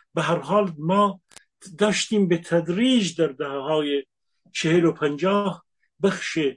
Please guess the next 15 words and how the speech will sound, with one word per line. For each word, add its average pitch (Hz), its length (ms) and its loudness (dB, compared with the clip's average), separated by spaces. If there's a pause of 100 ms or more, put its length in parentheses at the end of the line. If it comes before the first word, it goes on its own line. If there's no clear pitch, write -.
(580)
غیر 147 540 2
دولتی 139 760 -4
هم 180 300 2
در 139 120 2
اونجا 131 580 -2 (280)
یک 165 140 0
تمرکزهایی 139 800 0
پیدا 135 300 2
کرده 120 320 -2
بود، 156 340 -6
داشت - 320 -4
رشد 196 400 4
می‌کرد، 113 340 -6 (200)
کرده 180 300 2
بود. 160 260 0